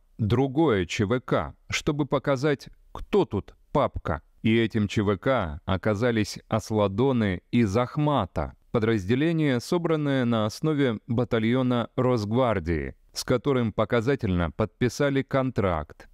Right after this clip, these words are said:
демонстрируя, как себя должны вести хорошие российские Ч В К,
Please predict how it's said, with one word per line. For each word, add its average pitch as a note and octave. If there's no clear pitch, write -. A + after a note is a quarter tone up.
демонстрируя, G#2+
как C#3
себя A2
должны G2
вести A#2+
хорошие B2
российские G#2
Ч -
В A#2+
К, F2